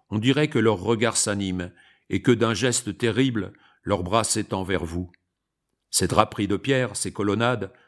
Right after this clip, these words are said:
ces groupes d'animaux, ces figures d'hommes ou de dieux, c'est l'eau qui les sculpte. Et chaque jour, chaque seconde,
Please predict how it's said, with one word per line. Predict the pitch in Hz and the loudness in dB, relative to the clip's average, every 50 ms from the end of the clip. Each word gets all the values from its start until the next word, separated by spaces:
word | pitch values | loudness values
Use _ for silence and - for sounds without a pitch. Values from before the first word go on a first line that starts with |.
| _ - | _ -8
ces | - - 104 90 | -6 -4 -4 -2
groupes | - 107 135 127 - 101 | 2 2 2 2 0 0
d'animaux, | 98 104 104 110 110 110 117 123 123 120 | -2 0 0 0 0 0 0 0 0 0
ces | - 110 95 | -2 -4 -6
figures | - - 101 92 110 98 92 | -6 -6 -4 -2 -2 -2 0
d'hommes | 90 117 117 120 120 110 | 2 2 4 4 2 0
ou | 104 | -2
de | 92 95 95 | -2 -2 -4
dieux, | 82 87 104 110 110 117 - - _ _ _ _ _ _ _ _ _ - | -2 0 2 2 2 0 -4 -12 _ _ _ _ _ _ _ _ _ -2
c'est | - - 120 110 | 0 2 4 4
l'eau | 107 110 110 101 | 6 6 4 2
qui | 85 - 87 | 0 -2 -4
les | 82 85 82 | -4 -2 -2
sculpte. | - - 80 82 85 85 - - - _ _ _ _ _ _ _ _ _ _ | -4 -4 -4 -6 -6 -8 -12 -18 -20 _ _ _ _ _ _ _ _ _ _
Et | - 98 | -4 -2
chaque | - - 143 135 120 | 0 2 2 0 2
jour, | 104 113 131 131 135 139 139 135 - - _ _ _ - | 2 2 4 4 4 2 0 -6 -12 -18 _ _ _ -6
chaque | - - 131 127 - | -2 0 0 0 0
seconde, | - 147 120 107 113 113 113 110 104 - | 0 -2 -2 -2 -2 -4 -4 -6 -8 -10